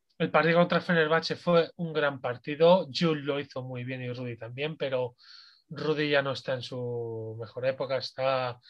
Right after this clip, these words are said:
se le nota que sigue arrastrando secue-, secuelas de esa lesión que tuvo.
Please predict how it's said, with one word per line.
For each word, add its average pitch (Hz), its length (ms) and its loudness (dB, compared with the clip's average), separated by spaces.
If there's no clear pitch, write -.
se - 180 -2
le 131 140 4
nota 139 320 0
que 127 580 0
sigue 156 260 2
arrastrando 143 680 0
secue-, 135 420 -6
secuelas 139 800 -2
de 143 80 -4
esa 127 160 -4
lesión 127 320 -6
que 120 100 -4
tuvo. 147 460 2